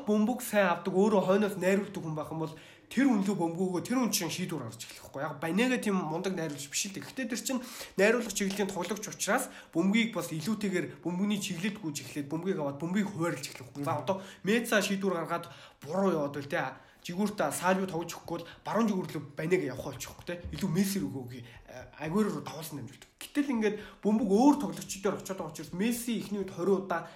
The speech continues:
Speaker 1: Агуэро эхний үед долоох очлоо те.
Speaker 2: Мгм.
Speaker 1: Ингээхлээр бусад тамирчид нь ингээд Аргентины лигийн тамирчид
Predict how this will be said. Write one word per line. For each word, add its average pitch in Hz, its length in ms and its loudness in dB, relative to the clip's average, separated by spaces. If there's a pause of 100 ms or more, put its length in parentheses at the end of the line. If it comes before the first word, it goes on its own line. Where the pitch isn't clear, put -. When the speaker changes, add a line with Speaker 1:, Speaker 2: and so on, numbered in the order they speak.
Speaker 1:
Агуэро 190 320 0
эхний 160 160 -2
үед 139 80 -8
долоох 139 400 -4
очлоо - 300 -14 (180)
те. 175 80 -6
Speaker 2:
Мгм. 143 320 -6
Speaker 1:
Ингээхлээр 196 380 -2 (260)
бусад - 320 -4
тамирчид 196 480 -2
нь 185 160 0
ингээд 147 160 -2
Аргентины 196 480 -2
лигийн 160 160 -2
тамирчид 135 480 -10